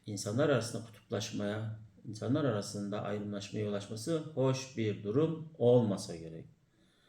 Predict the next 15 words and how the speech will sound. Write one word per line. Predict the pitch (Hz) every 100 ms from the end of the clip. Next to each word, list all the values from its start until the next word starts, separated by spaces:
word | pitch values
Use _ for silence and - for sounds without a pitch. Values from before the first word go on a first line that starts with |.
| _ _ -
Tabii | 185 202 170
ki | 139 110
hepimizin | 117 117 113 101 104 98
bir | 107 107
siyasi | - - 107 98 95 101 92
görüşü, | 95 90 - 92 95 - - _ _ _ _ _ -
e, | 95
hayata | 95 101 107 104 98
bakışı, | 95 98 - 98 92
dünya | 92 95
görüşü | 92 92 90 127
olacaktır. | 156 220 233 - 107 - - -
Aynı | 135 175 180
olmasını | 165 165 160 151 147
beklemeyelim. | 143 - 170 143 92 80